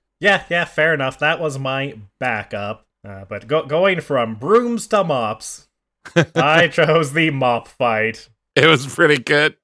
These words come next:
Speaker 1: Uh, it, it is very good, and it is also, like, nice to see a, like, big physical comedy set piece with, with Bryan Cranston that, that, that, like,
Speaker 2: <laughs>
Speaker 1: involves someone else doing, like, the same ridiculous shit.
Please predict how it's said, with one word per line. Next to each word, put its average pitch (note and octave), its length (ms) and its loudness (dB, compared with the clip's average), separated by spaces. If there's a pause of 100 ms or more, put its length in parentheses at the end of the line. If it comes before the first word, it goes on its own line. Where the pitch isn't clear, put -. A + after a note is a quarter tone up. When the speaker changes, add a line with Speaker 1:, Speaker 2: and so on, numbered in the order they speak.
(260)
Speaker 1:
Uh, A#2+ 180 0
it, D3+ 160 0
it F3 140 0
is G3+ 180 4
very E3 260 4
good, C#3+ 140 4
and D3 180 4
it E3 120 0
is F#3 120 4
also, E3+ 360 4
like, C3+ 260 0
nice C3+ 400 -2
to C3+ 140 -8
see B2+ 520 -4
a, A2+ 80 0
like, A2 320 -6 (280)
big D3 640 2 (100)
physical D#3 460 2
comedy C#3+ 500 0
set C3+ 320 -4
piece C3 320 -8
with, A#2+ 180 -6
with A2+ 200 -6
Bryan B2+ 340 2
Cranston B2+ 720 -2
that, A2 140 -6
that, A2+ 220 -6
that, A2+ 220 -6
like, A3 300 0 (100)
Speaker 2:
<laughs> - 120 -20
Speaker 1:
involves C#3 520 4
someone C#3 440 2
else C3+ 360 0
doing, C#3 240 0
like, B2 200 -2
the A#2+ 100 -2
same C3+ 320 0
ridiculous C3 560 -4
shit. C#3 420 -2